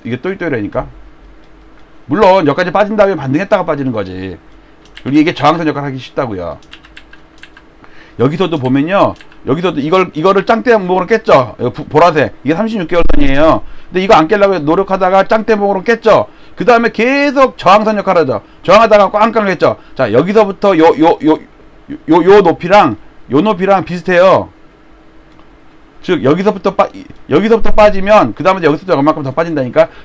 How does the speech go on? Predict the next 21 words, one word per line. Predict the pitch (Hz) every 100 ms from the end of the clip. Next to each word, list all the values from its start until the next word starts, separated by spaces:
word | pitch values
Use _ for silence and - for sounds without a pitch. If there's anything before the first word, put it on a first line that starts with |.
| 135
요거는 | 160 220
이제 | 180
특수한 | - - 277 247
경우였죠. | 175 143 110 143
이거는 | 120 117
코로나 | - 208 208 -
때문에. | 104 92 90 - - - _ -
과-, | - -
근데 | 165
과거에 | - 156 156
이런 | 139 175
패턴이 | 175 190 175
많아요. | 113 131 123 139 123 - - -
그러니까 | 170 190 - 208 190 110 - -
여러분들 | - 185 185 190 151 - - - - - -
지금 | - 170 190 202 170 107 - 110
얘가 | 156 214
지금 | 196 185 151
별빌별걸 | 135 175 175 175 170 160
되고 | 156 156 151
뭐 | 123